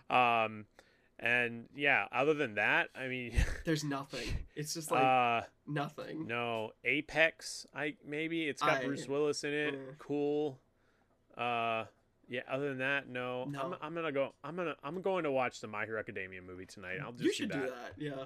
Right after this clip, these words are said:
Speaker 1: I'm gonna do that for next week. So, like, I'm glad I saved that for next week 'cause there's
Speaker 2: Mm.
Speaker 1: just nothing next week.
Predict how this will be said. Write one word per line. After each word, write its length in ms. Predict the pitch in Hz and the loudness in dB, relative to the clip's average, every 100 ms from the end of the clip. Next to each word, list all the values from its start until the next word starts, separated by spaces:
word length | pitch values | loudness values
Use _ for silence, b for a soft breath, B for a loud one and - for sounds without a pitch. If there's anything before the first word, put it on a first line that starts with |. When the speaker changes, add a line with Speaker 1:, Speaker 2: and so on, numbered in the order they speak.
| 143 | -6
Speaker 1:
I'm 80 | 147 | 0
gonna 120 | 147 | 0
do 120 | 135 120 | 2 2
that 220 | 113 113 | 2 2
for 100 | 117 | -2
next 260 | 101 - | -4 -4
week. 280 | 110 98 - | -8 -8 -8
So, 160 | - 127 | -2 2
like, 260 | 123 123 - | 2 0 -2
I'm 160 | 156 156 | 0 8
glad 240 | 160 147 | 10 10
I 100 | 139 | 8
saved 320 | - 123 117 | 4 -2 0
that 220 | 123 123 | 0 0
for 120 | - 110 | -2 -6
next 300 | 113 110 - | -6 -6 -6
week 220 | 117 123 | -6 -6
'cause 180 | 120 113 - | -10 -6 0
there's 260 | 143 - | 0 0
Speaker 2:
Mm. 40 | - | -6
Speaker 1:
just 220 | 247 - | -8 -4
nothing 480 | 127 90 - 92 92 | -4 -6 -12 -16 -14
next 300 | 87 - - | -16 -16 -14
week. 200 | 90 | -14